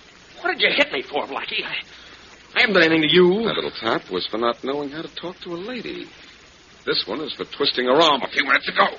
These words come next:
Speaker 1: Hey, don't, don't hit me again.
Speaker 2: Get up, you rat. I don't trust you. You're liable to crawl in your hole in the wall. Get up.
Speaker 1: You've got no right to come here and hit me. The police would
Speaker 2: Oh,
Speaker 1: like to
Speaker 2: you
Speaker 1: know
Speaker 2: go to
Speaker 1: that
Speaker 2: the
Speaker 1: you
Speaker 2: police, will you?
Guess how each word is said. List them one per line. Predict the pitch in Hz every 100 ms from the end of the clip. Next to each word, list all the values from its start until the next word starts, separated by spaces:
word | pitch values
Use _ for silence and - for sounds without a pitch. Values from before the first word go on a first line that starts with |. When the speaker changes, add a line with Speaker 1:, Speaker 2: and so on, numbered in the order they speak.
| -
Speaker 1:
Hey, | - - -
don't, | - - - - - - -
don't | - 427 381
hit | 381
me | 403
again. | 415 277 359 294 196 - - - -
Speaker 2:
Get | 117
up, | 101
you | 67
rat. | 65 - - - - - - - - - - -
I | 78
don't | 101
trust | - 120 -
you. | 64 - - - - - - - - - - -
You're | 78
liable | 87 82
to |
crawl | - 120 113 101
in | 98
your | 87
hole | - 117 90
in |
the | 87
wall. | 110 120 69 67
Get | 214
up. | 180 - 302 302 - - - - - - - - - - -
Speaker 1:
You've | 151
got | 147 196
no | 220
right | 208
to | -
come | 170
here | 156
and | 147
hit | -
me. | - - - - - - -
The | 202
police | 208 247 339 -
would | 226
Speaker 2:
Oh, | 233
Speaker 1:
like | 214
to | 196
Speaker 2:
you | 170
Speaker 1:
know | -
Speaker 2:
go | 180
to |
Speaker 1:
that | 208
Speaker 2:
the | 226
Speaker 1:
you |
Speaker 2:
police, | 269 220 -
will | 196
you? | 156 214